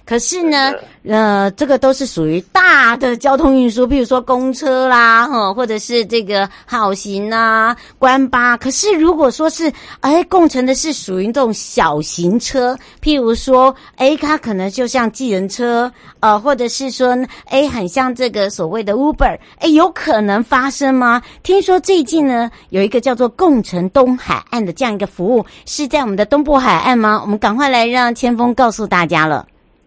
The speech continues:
Speaker 2: 好哦，那这个刚刚瑶瑶已经帮我们开场哦，这个“共乘东海岸”就是我们今年推出的新服务哦。那其实东海岸虽然哦有大众运输有公车哦，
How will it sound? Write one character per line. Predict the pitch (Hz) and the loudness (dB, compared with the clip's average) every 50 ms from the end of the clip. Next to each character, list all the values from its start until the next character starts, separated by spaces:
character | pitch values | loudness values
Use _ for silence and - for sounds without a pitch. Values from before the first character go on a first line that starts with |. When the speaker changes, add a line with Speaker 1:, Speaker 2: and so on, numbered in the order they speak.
| _ _ _ _ _ _ _ _ _ _ _ | _ _ _ _ _ _ _ _ _ _ _
Speaker 2:
好 | _ - 110 110 110 113 | _ -2 0 2 2 2
哦， | 117 135 139 127 117 107 110 | 0 0 -2 -2 -2 -2 -2
那 | 127 131 131 131 131 123 - _ _ _ _ _ - | -4 -4 -2 -4 -6 -6 -10 _ _ _ _ _ -10
这 | 156 | -8
个 | 147 151 143 135 127 127 123 123 117 - | -4 -2 0 0 0 0 -2 -4 -4 -4
刚 | - 156 | -4 -2
刚 | 156 165 165 180 165 | -2 -2 -2 -2 -2
瑶 | 131 113 117 | -2 -2 0
瑶 | 123 123 123 123 120 | 0 0 0 0 -2
已 | 110 | -6
经 | 113 - | -8 -6
帮 | - 160 143 | -4 -4 -4
我 | |
们 | 131 123 - | -4 -8 -12
开 | - - 151 156 156 | -8 -6 -4 -4 -4
场 | - 139 110 104 | -6 -8 -10 -10
哦， | 104 104 104 104 | -10 -14 -14 -12
这 | - 147 | -10 -6
个 | 139 143 135 131 | -4 -2 -4 -2
“共 | - - 175 151 135 | 0 -2 -2 -2 -2
乘 | - 139 123 123 | -6 -8 -6 -4
东 | - 135 139 131 | -6 -6 -6 -6
海 | 120 110 | -4 -4
岸” | 110 120 123 117 104 98 | -2 -2 -2 -4 -6 -8
就 | - 139 | -10 -8
是 | 127 | -6
我 | 143 123 | -8 -8
们 | 107 107 - | -8 -10 -14
今 | - 131 135 | -14 -12 -10
年 | 135 120 107 104 | -8 -8 -8 -8
推 | - - 127 123 | -8 -8 -8 -8
出 | 117 - 127 120 | -8 -10 -8 -4
的 | 110 110 | -4 -4
新 | 101 - - 139 131 135 | -6 -6 -8 -8 -8 -8
服 | 127 - 107 | -10 -12 -10
务 | 101 113 123 120 107 101 | -8 -6 -6 -4 -4 -4
哦。 | 104 104 101 - _ _ _ _ _ - | -6 -8 -8 -10 _ _ _ _ _ -2
那 | 151 156 151 147 139 | 0 0 2 0 -2
其 | 127 - | -4 -4
实 | 165 180 175 | -6 -6 -2
东 | - 185 185 | 0 -2 0
海 | 165 147 | 2 2
岸 | 143 160 165 147 | 2 0 0 0
虽 | - 165 170 | 0 0 2
然 | 165 143 123 120 | 2 2 2 0
哦 | 120 113 113 123 | -4 -8 -10 -8
有 | 127 113 113 113 - | -8 -8 -8 -4 -2
大 | 165 160 151 | -2 -2 -2
众 | 160 151 151 | -2 -6 -6
运 | 151 143 139 | -8 -12 -14
输 | - 147 143 131 | -12 -8 -6 -4
有 | 107 98 | -4 -4
公 | - - 127 127 135 127 | -2 -2 -4 -4 -4 -4
车 | - 127 120 | -4 -4 -4
哦， | 113 104 101 | -4 -6 -8